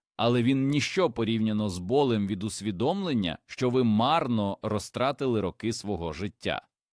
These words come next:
Пам'ятати про смерть означає по-справжньому почати цінувати життя. Тут і зараз.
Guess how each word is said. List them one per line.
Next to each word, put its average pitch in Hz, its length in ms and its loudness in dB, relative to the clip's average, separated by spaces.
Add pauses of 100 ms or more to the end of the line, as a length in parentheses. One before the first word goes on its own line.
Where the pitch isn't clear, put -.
(260)
Пам'ятати 139 580 2
про 131 200 -2
смерть 175 640 -2
означає 123 560 0
по-справжньому 98 920 0
почати 117 500 -2
цінувати 101 680 0
життя. 78 540 -6 (340)
Тут 190 240 -2
і 202 100 -6
зараз. 139 680 0